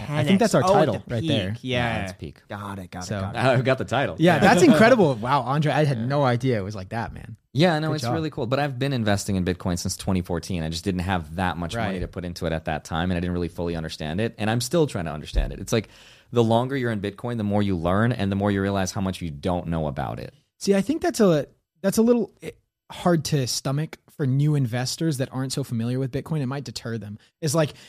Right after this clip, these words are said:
Speaker 1: if they think that buying Bitcoin is much more complicated than buying a house, which to a lot of people probably does seem like that 'cause people have houses,
Speaker 3: Right.
Speaker 1: uh, then it's gonna deter a lot of people. Like, get-, getting and starting investment properties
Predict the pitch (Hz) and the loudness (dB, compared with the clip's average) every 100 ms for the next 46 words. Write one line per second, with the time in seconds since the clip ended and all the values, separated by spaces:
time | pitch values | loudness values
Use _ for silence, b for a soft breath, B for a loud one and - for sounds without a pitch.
0 | - 175 143 233 - 262 226 165 139 143 | -2 2 4 4 4 4 4 2 0 0
1 | 156 135 139 - 170 180 185 151 147 127 | 0 0 -2 0 4 4 4 0 0 0
2 | - b b _ 147 185 180 170 165 151 | -4 b b _ 2 2 2 0 2 2
3 | 151 143 123 143 135 120 - 185 127 - | 2 2 0 -2 -2 -4 -2 0 0 -2
4 | 139 - - 135 165 143 127 120 117 127 | -4 -2 -2 0 0 0 -2 -2 -2 -2
5 | 104 98 180 - 120 104 - - - - | -4 0 0 2 -2 -4 -8 -14 -12 -10
6 | 113 101 123 98 113 131 - - - 78 | -10 -8 -6 -6 -6 -6 -6 -8 -8 -12
7 | 64 - 139 123 - 139 160 175 175 135 | -10 -4 -2 -2 -6 -4 -2 0 0 -2
8 | 120 - 160 123 - 113 113 117 113 - | -4 -4 -2 -2 -4 -4 -4 -4 -6 -6
9 | 131 113 202 202 226 285 240 208 220 160 | -6 -2 -2 4 4 4 4 4 4 4
10 | 156 202 139 120 113 110 | 4 2 0 -2 -2 -2